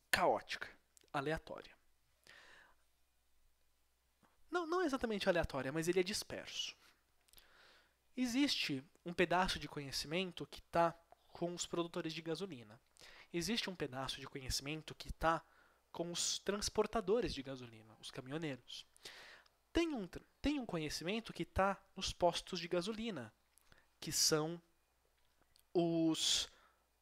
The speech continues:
frentistas, os donos dos postos, que, que conversam diretamente com o consumidor. Tem um conhecimento que tá nos perfuradores de postos de gasolina.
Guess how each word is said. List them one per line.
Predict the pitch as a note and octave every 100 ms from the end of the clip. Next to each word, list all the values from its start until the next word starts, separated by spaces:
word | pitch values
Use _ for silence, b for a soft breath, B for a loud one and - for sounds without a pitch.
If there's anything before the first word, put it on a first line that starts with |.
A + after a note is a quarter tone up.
| _ _
frentistas, | - D3+ D3+ - A#3+ G#3+ - C#3+
os | D3+ D#3
donos | F3+ D#3+
dos | - C#3+
postos, | - F#3 G#3 G3+ - - - - - B B B B B _ -
que, | - F3+ F#3 F#3+ G3 A3 _ _ _ _ _ _ - F3+ - _ _ _ _ -
que | - F#3+
conversam | F3 F#3 F3+ F#3 -
diretamente | F3+ F3+ F#3 F#3 F#3 -
com | G3+ - F#3+ A3 A3 _
o | -
consumidor. | D3+ F#3 - F#3 F#3+ F#3+ C3 _ _ _ B B B B -
Tem | D4+
um | D#4
conhecimento | - G#3 F3+ - D#3 G#3+ A#3+ G3+ D3+
que | - D3+
tá | - D#3+ E3+ F#3 - _ _ _
nos | F3 F3
perfuradores | - G3 F#3+ G3+ G#3 E3+ G#3 G#3+
de | - E3
postos | - D3 - D#3
de | D#3+
gasolina. | E3+ F#3+ F#3 E3+ B2+